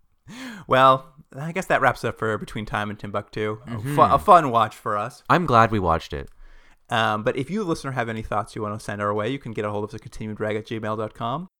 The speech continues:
Speaker 2: Point out some of the references we missed.
Speaker 1: And I've got a whole bunch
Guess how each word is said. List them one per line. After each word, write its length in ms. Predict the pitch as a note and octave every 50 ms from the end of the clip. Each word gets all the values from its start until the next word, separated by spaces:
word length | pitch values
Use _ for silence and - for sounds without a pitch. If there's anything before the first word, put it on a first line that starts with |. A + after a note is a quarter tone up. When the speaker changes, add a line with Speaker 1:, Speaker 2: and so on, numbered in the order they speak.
| _ _
Speaker 2:
Point 220 | - D#3 D#3+ -
out 140 | E3 D3+ C#3
some 180 | - C#3+ C3+
of 60 | C3+ A#2+
the 120 | B2 A#2
references 460 | G2+ A2+ A2+ - - A2 G#2 F#2+ D#2+ E2
we 80 | E2+
missed. 360 | D#2+ D2+ D2 D2 - - - _ - - _ _ _ _ _ _ _ _ _
Speaker 1:
And 100 | C3 C3+
I've 140 | C#3+ D#3+ D#3
got 120 | D#3+ C#3
a 80 | B2+ B2
whole 520 | - - - - - F#3+ F#3 F3+ F#3 F3
bunch 560 | D3 C3+ B2 A2 G#2 G#2 - - - - -